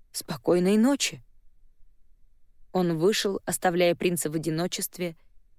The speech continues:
и наверняка проклял его последними словами за коварные,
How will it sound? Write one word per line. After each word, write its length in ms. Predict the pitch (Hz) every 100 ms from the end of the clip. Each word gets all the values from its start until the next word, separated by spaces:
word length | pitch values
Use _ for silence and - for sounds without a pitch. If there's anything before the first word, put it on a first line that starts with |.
| -
и 80 | 226
наверняка 580 | 226 233 233 226 - 247
проклял 540 | - 254 247 202 190
его 340 | 170 180 196
последними 600 | 190 190 - 190 180 175
словами 520 | 170 - 175 175 202 190
за 160 | 170
коварные, 720 | 165 156 165 185 175 160 170